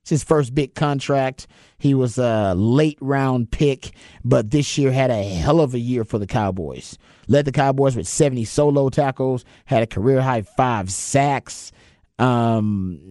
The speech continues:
and he, you know, he really, ever since he got the, the start after replacing, I think, Darian Thompson in week four in twenty twenty,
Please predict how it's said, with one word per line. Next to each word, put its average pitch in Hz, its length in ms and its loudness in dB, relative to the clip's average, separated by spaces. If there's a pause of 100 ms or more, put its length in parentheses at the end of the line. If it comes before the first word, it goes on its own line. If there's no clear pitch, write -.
and 107 260 0
he, 127 600 2
you 127 80 0
know, 95 100 0
he 123 340 0
really, 127 540 2
ever 131 160 0
since 143 180 -2
he 139 120 2
got 135 260 0
the, 120 400 -2 (800)
the 123 100 0
start 135 500 2
after 127 200 -2
replacing, 131 340 0
I 117 40 -2
think, 123 180 -4
Darian 123 320 0
Thompson 107 600 -4 (320)
in 120 160 0
week 123 160 2
four 135 400 2
in 120 220 -4
twenty 123 320 -2
twenty, 127 340 -2